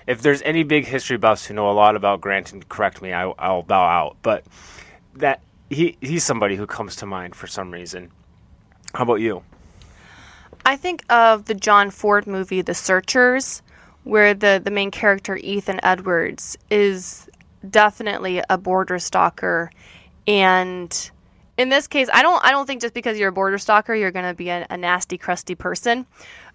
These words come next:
Speaker 2: Uh, but in this case, he, he is. But he is the one that is necessary to bring peace and community. He is the one preserving it and building it.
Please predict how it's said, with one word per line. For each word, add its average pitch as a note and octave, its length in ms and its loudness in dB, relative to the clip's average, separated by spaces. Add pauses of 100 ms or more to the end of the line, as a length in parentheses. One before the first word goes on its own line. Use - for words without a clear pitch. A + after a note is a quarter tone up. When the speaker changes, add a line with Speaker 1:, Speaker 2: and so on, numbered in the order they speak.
Speaker 2:
Uh, G3+ 440 8 (100)
but A#3 260 8
in C4+ 100 2
this F#4+ 160 6
case, F4 280 4
he, D4 320 2
he C#4 240 -2
is. E4 460 2 (280)
But A3+ 300 4
he D4 400 -4
is A#3+ 640 2
the A#3 120 -2
one A3 240 2
that G3+ 180 0
is G3 120 -10
necessary G3+ 1300 -4 (240)
to A#3 240 -4
bring G3+ 640 -2 (360)
peace A3+ 440 -8
and G3+ 200 -8
community. G#3 800 -8
He G#3+ 200 -6
is G3+ 140 -4
the G3+ 140 -6
one F3 540 -4 (1000)
preserving A3 600 0
it G3+ 140 0
and G3 200 -8
building G#3 400 0
it. - 320 -10